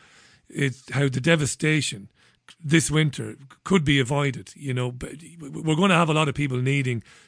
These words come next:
to go into hospital this winter like we normally do.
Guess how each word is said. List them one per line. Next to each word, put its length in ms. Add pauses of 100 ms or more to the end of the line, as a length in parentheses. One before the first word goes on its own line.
to 60
go 80
into 160
hospital 400
this 240
winter 240
like 180
we 80
normally 400
do. 340